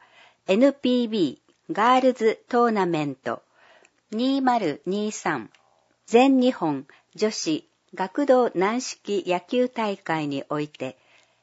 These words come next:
長崎県代表として出場されました。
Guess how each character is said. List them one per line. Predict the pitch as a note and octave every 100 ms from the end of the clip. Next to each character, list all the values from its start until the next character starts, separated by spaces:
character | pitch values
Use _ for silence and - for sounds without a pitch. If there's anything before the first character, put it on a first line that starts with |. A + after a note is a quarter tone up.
| -
長 | F#3+ A3+ C#4+
崎 | - C#4 - -
県 | F3 D#3 D3
代 | F3+ A#3 -
表 | G#3
と | G3+ F3+
し | - -
て | C#3+ C3 _ -
出 | - - G#3
場 | G3+ F#3 F3+
さ | - F3
れ | D#3+
ま | D#3
し | D#3 -
た。 | B2+